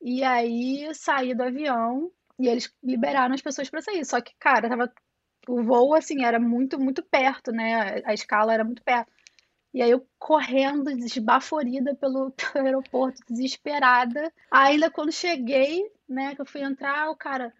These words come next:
"Ah, você tem o, você, você é residente no, no Canadá?" Eu falei, "Sim, não sou residente permanente, sou residente temporário." "Não, mas eu acho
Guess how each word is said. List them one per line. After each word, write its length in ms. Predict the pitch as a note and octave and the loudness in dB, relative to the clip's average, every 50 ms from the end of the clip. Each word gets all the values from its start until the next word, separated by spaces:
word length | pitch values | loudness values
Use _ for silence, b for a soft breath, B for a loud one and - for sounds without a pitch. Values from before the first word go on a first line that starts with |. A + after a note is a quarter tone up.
| _ _ - | _ _ -6
"Ah, 100 | G4 F#4 | -6 -6
você 220 | F4 - - F4 | -6 -8 -10 -10
tem 360 | - _ E4+ E4+ F#4+ F#4+ F4 D#4 | -8 _ -8 -6 -6 -6 -6 -4
o, 260 | D4 C4 A3+ - - - | -4 -6 -6 -6 -8 -10
você, 160 | B3+ - A#3 | -12 -14 -16
você 240 | A3+ G#3 A3+ - C#4+ | -14 -12 -6 -4 -4
é 40 | C4+ | -2
residente 880 | D4 C4+ A#3 A3+ G3 A#3 C4 D#4 E4+ E4 - - - B3 A#3 G3+ - _ _ _ | -2 -2 -4 0 2 2 4 4 4 2 0 0 0 0 0 0 -2 _ _ _
no, 420 | A#3+ A#3 A#3 A3+ A3+ A3+ A3 A3 A3 | -10 -8 -6 -4 -4 -4 -4 -2 -2
no 100 | A3 A3 | -4 -2
Canadá?" 540 | - B3 A3+ A3 G#3 G#3 A#3+ C4 C#4 C#4+ D4 - _ _ _ _ _ | 0 0 0 0 4 6 6 6 6 6 2 0 _ _ _ _ _
Eu 80 | - A#3+ | -8 -2
falei, 400 | - C#4+ C4 B3 B3+ B3 B3 - _ _ _ _ - | 2 4 6 6 6 4 2 -2 _ _ _ _ -18
"Sim, 480 | - - - - E4+ E4 E4 E4+ D#4 D4 | -18 -16 -2 2 6 6 8 8 8 6
não 200 | B3+ A3+ G#3 G#3+ | 6 4 4 0
sou 140 | A3 - C4 A#3+ | -2 -2 0 2
residente 420 | B3 C4 A#3 B3+ B3 C4 C4 - | 2 2 2 2 0 -2 -2 -2
permanente, 640 | - C#4 C#4+ D4 D#4 D#4 D4 C#4+ C#4 C4+ B3+ A#3 - | -2 0 2 4 4 4 2 2 2 2 0 0 -2
sou 140 | - B3 A3+ | -4 -4 -4
residente 320 | A3+ A3 G#3 G#3 G#3+ - | -2 -2 -4 -6 -6 -4
temporário." 680 | A3+ A#3 A3+ - D#4+ D#4 C4+ B3+ B3+ B3+ A#3+ A3+ A#3 A3+ b b b b b _ | -4 -2 0 2 4 6 6 8 8 8 6 4 2 -2 b b b b b _
"Não, 220 | - B3+ D4+ E4 E4 | 0 2 4 4 4
mas 160 | D#4+ D#4 B3 | 4 2 2
eu 80 | A#3+ C#4+ | 0 -2
acho 160 | - - | -4 -4